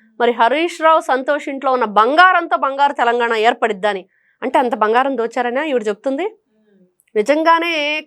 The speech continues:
కవిత బీఆర్ఎస్ పార్టీ కారు చక్రాలు పీకేసిందా అని అంటే అంతకు ముందే ఆ కారు చక్రాలు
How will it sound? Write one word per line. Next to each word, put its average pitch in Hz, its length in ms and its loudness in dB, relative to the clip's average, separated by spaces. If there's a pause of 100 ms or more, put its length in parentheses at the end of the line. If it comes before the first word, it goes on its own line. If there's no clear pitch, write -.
కవిత 294 320 2 (880)
బీఆర్ఎస్ 302 500 2
పార్టీ 262 220 0
కారు 247 360 0
చక్రాలు 247 260 -2
పీకేసిందా 285 680 -2
అని 233 120 0
అంటే 220 460 -2
అంతకు 226 380 -6
ముందే 240 260 -2
ఆ 277 120 2
కారు 214 340 -2
చక్రాలు 208 680 -2